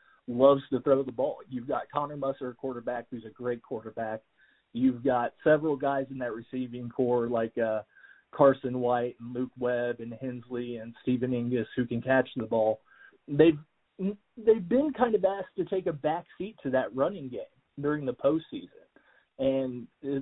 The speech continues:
they've done that willingly, and you see them and how they block downfield. That's great. But whenever they're called on, this, this team could still throw the ball around. Musser's thrown, uh, for six hundred yards, and I think he's had seventy-three pass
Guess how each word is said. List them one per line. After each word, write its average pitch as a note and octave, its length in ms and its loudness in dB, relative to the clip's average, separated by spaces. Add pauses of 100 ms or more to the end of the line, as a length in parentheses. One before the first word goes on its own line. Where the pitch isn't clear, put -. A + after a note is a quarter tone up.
they've D3 240 6
done D3+ 240 6
that C#3+ 200 0
willingly, B2 640 -4
and A2+ 140 -20
you C3+ 180 0 (100)
see C#3+ 140 0
them C3+ 300 6
and A#2+ 100 -2
how C3+ 140 2
they B2+ 140 -2
block B2 380 0
downfield. A#2+ 680 -6 (560)
That's C#3+ 240 4
great. C3+ 400 -6
But B2+ 100 -2
whenever F3 300 0
they're C#3+ 120 -2
called E3 380 -4
on, G#2 320 -12 (400)
this, F#3+ 220 0 (160)
this G3+ 160 -4 (100)
team A#3+ 240 0
could F3+ 220 -8
still G3 160 4
throw G3 160 4
the E3+ 80 -2
ball D3 340 6
around. A2+ 300 -6 (280)
Musser's D#3+ 540 -2 (160)
thrown, D3+ 460 0
uh, B2+ 260 0 (560)
for C3 260 -4 (260)
six D#3+ 200 -4
hundred D3 320 -2
yards, C#3+ 460 0
and C3 100 -4
I B2+ 80 -2
think C#3+ 220 -12
he's C3 160 -4
had C3+ 240 2
seventy-three C#3 500 -6
pass D#3 280 -4